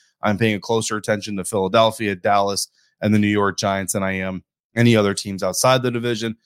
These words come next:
So I'm gonna go ahead and rank my top N F C East quarterbacks. Again, if you've got a differing opinion, by all means, leave it in the comments. Let me know what your ranking is.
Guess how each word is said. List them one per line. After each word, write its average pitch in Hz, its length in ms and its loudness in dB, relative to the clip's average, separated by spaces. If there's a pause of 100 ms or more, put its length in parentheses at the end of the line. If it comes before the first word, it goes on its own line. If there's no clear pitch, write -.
(140)
So 113 500 4
I'm 143 200 4
gonna 143 220 0
go 131 160 2
ahead 123 180 2
and 117 160 -4
rank 117 360 -2
my 127 360 4
top 127 360 -2
N 123 120 -2
F 117 100 -4
C 107 160 -6
East 139 320 -4
quarterbacks. 156 540 0
Again, 117 200 -2
if 110 160 -4
you've 135 180 0
got 131 180 6
a 131 60 0
differing 120 440 -4
opinion, 123 480 -4 (280)
by 117 160 6
all 113 140 2
means, 113 280 -2
leave 110 180 -4
it 90 100 -4
in 101 120 -8
the 95 80 -10
comments. 107 440 -2
Let 110 120 -6
me 110 100 -6
know 104 100 -4
what 101 160 -8
your 113 200 2
ranking 107 360 -4
is. 98 220 -8